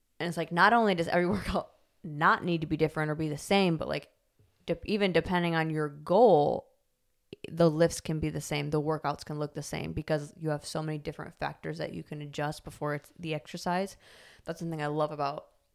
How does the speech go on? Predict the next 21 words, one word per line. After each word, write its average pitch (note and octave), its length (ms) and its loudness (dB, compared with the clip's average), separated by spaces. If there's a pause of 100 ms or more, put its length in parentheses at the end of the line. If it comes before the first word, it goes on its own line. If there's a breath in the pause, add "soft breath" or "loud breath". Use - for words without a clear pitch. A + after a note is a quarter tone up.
like, - 180 -10 (140)
our D#3+ 180 6
program D#3+ 480 0
specifically F3 480 -4
is D3 160 -2
you D#3 100 0
can C#3+ 200 -4
see - 300 0
them D3 260 2
written D3+ 340 0
out D#3+ 400 0 (400)
of C#3+ 200 0 (340)
each, G3 280 -4 (280)
each G#3 280 0
program F3+ 520 6
has D#3+ 340 2
a D#3 80 6
different D#3+ 500 0
goal D#3 300 4
and D3+ 80 0
intention, D#3 680 -2